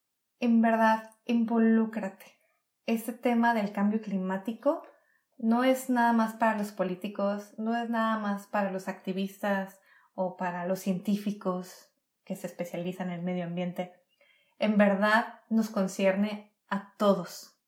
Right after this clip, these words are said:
a todos, porque a lo mejor tú dices,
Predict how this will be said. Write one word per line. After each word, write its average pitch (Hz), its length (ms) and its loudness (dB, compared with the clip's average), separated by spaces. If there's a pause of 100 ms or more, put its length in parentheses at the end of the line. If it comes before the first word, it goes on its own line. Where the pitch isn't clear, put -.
(680)
a 202 180 -4
todos, 220 300 0
porque 233 240 2
a 233 60 10
lo 240 80 6
mejor 285 560 8 (440)
tú - 80 -2
dices, 262 300 2